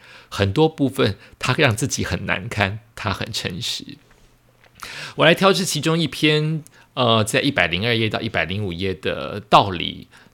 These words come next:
读给你听，我可以给他一个小标题，叫做“他其实这一段是写给一直看对方不顺眼的你”。好，到底是什么样的内容呢？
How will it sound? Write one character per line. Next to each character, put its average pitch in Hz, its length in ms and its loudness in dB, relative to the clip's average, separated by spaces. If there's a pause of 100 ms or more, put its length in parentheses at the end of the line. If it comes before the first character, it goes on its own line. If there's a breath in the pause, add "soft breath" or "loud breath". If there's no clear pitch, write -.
(140)
读 101 180 -4
给 110 160 0
你 90 140 -4
听， 95 540 -4
我 101 180 -6
可 - 160 -4
以 113 60 0
给 101 100 -10
他 90 120 -4
一 - 20 -4
个 101 80 -6
小 76 280 -4
标 151 240 2
题， 87 280 -8
叫 95 200 -4
做 92 320 -4 (220 loud breath)
“他 143 140 2
其 117 180 -2
实 110 100 -2
这 143 140 -2
一 135 80 0
段 113 240 0
是 117 140 -4
写 101 240 0
给 - 260 -4
一 208 80 2
直 - 480 -2
看 131 300 -2
对 117 240 0
方 120 320 -2 (120)
不 120 120 0
顺 151 440 2
眼 73 220 -10
的 87 80 -6
你”。 87 640 -6 (640 soft breath)
好， - 280 -6
到 95 100 -2
底 87 120 -4
是 104 160 -6
什 - 180 -4
么 82 80 -10
样 90 140 -6
的 90 80 -6
内 95 180 -6
容 78 300 -12
呢？ 87 180 -8